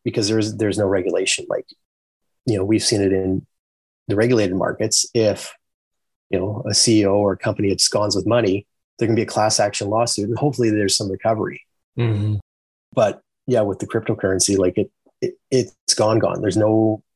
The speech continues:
Speaker 1: there's no coming back. And I think it's the other part, I mean, partially on the social media and even with, you know, Meta has transformed,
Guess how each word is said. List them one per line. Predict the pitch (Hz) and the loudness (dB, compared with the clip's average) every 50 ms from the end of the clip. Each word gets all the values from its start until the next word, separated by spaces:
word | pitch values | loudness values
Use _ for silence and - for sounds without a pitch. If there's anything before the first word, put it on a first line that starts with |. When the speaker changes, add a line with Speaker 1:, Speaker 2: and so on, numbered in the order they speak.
| _ _ - | _ _ -8
Speaker 1:
there's | 113 107 104 | -4 -2 0
no | 113 107 98 | 0 0 0
coming | - 117 101 95 | 0 -2 -2 0
back. | 92 95 92 98 - _ - - - - - - - | 0 0 -2 -2 -4 _ -12 -10 -10 -12 -14 -10 -6
And | 123 110 104 104 101 101 95 - - _ _ _ _ _ _ _ _ _ _ _ _ _ _ _ _ _ _ _ _ _ _ - | -2 0 0 2 2 0 -2 -4 -8 _ _ _ _ _ _ _ _ _ _ _ _ _ _ _ _ _ _ _ _ _ _ -4
I | - | -4
think | - - - 147 147 147 | -4 -2 0 0 2 2
it's | 131 - - | 0 0 2
the | - 110 | 2 2
other | 110 110 - | 2 2 0
part, | - - 98 101 | 0 0 0 0
I | 98 | 0
mean, | 107 101 101 101 | 0 -2 -2 -4
partially | - - 104 98 - - 107 101 | -2 -2 -2 0 0 2 2 2
on | 98 98 95 | 0 0 0
the | 92 | 0
social | - - 101 98 92 - 98 98 | 0 0 2 0 0 0 0 0
media | 101 101 101 104 104 101 101 | 2 2 2 2 2 2 2
and | 98 101 | 2 0
even | 101 95 98 98 98 | 0 0 0 0 0
with, | 95 85 - - - _ _ _ _ _ _ _ _ _ _ _ _ _ - | 0 -2 -4 -10 -20 _ _ _ _ _ _ _ _ _ _ _ _ _ -4
you | 117 98 | -2 0
know, | 101 | 0
Meta | 98 104 107 107 107 104 98 | 2 2 2 4 4 4 2
has | 101 92 - | 2 0 -2
transformed, | - - - 117 107 101 95 - - 120 117 107 98 95 101 120 127 | -2 -2 0 0 2 2 0 0 2 2 2 4 2 2 0 -2 -4